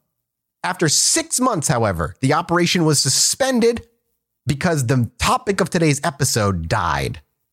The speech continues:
Frank Olson, also known to many who may know of M K Ultra very lightly, about the man who jumped or willingly walked out a window to his death.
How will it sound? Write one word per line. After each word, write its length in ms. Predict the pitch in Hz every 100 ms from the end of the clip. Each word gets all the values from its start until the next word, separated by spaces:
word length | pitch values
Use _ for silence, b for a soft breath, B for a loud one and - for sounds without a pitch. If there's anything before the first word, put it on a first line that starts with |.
| _ _ _ _ -
Frank 480 | - 175 202 202 -
Olson, 480 | 113 104 - - 107 _ _ _ _ -
also 240 | 175 202
known 260 | 175 175 180
to 100 | 156
many 260 | 151 170
who 120 | 151 156
may 240 | 151 170
know 220 | 156 156
of 120 | 143
M 140 | 151 147
K 140 | 151
Ultra 240 | 147 127 123
very 200 | 131 123
lightly, 380 | 170 180 143 131
about 300 | 127 127 _ b -
the 100 | 123
man 300 | 131 170 180
who 340 | 135 170 113 101
jumped 440 | 113 147 175 -
or 200 | - 135 123
willingly 440 | 156 160 151 147
walked 580 | 113 127 131 98 - - _ _ _ -
out 140 | 104
a 40 | 98
window 440 | 117 123 101 90
to 220 | 87 101
his 120 | 87 80
death. 400 | 78 - -